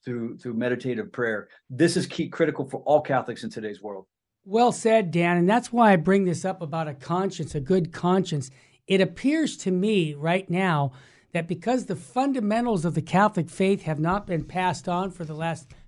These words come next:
Speaker 2: fifty years, many people, many, are really ignorant when it comes to the fundamentals of the faith. And I think this is why here at Virgin Most Powerful Radio, and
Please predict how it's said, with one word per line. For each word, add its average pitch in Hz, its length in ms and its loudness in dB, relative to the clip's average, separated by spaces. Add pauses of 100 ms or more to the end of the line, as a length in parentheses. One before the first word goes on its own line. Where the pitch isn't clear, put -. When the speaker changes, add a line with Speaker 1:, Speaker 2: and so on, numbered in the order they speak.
Speaker 2:
fifty 202 380 0
years, 185 500 0 (480)
many 269 460 4
people, 208 640 0 (340)
many, 196 440 0 (840)
are 175 420 6 (380)
really 226 520 2
ignorant 202 560 4
when 165 120 0
it 160 160 -2
comes 185 380 0
to 165 400 -2 (180)
the 151 80 -12
fundamentals 185 720 0
of 156 120 -2
the 143 80 -4
faith. 185 360 2
And 170 100 -2
I 175 60 2
think 202 240 0
this 220 240 2
is 175 100 -2
why 185 280 2
here 214 280 -2
at 180 100 -4
Virgin 180 520 -4 (300)
Most 170 240 -2
Powerful 180 400 0
Radio, 208 340 4
and 196 220 -4